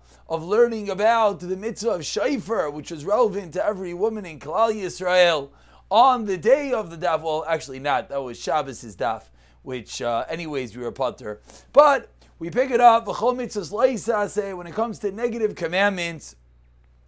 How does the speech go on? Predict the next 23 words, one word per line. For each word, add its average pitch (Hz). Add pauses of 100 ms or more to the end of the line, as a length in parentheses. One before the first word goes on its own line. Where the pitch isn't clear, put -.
(140)
women, 175 (360)
of 151
course, 190
are 175
chayavos. 127 (240)
Says 285
the 247
Gemara, 247
Minahani 226
Mili, 247
what 247
is 196
the 208
source? 160 (500)
Amar 226
Rav 220
Yehuda 220
Amar 226
Rav, 220 (380)
V'cheitan 220
is 208
Rav 156
Yishmael. 160